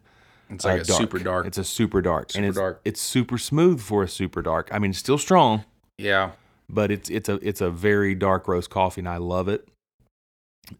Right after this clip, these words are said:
Speaker 2: Um, but this one, man, this one may
Speaker 1: That,
Speaker 2: be my favorite.
Speaker 1: that is real. I mean, it's really good. It's very smooth. It's got a lot of flavor.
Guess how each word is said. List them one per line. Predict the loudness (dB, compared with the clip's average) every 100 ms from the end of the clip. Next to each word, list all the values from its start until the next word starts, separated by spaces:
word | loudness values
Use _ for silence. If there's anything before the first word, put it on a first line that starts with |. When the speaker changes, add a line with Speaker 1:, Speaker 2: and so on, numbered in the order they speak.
| -4
Speaker 2:
Um, | -2 -2
but | -4 -2
this | -2 0
one, | 0 0
man, | 0 0 -4 -8 _ -10
this | -6
one | -4 -2
may | 0 4
Speaker 1:
That, | 6
Speaker 2:
be | 6
my | 2
favorite. | 2 2 4 6
Speaker 1:
that | 6
is | 6 2
real. | 4 6 6
I |
mean, | 4 2
it's | 0
really | 4 4 4
good. | 0 -2 -2
It's | 0
very | 2 4 2
smooth. | -2 -2 -2 -4
It's | -2
got | 0
a | 2
lot | 2
of | 0
flavor. | -4 -4 -4 -8 -10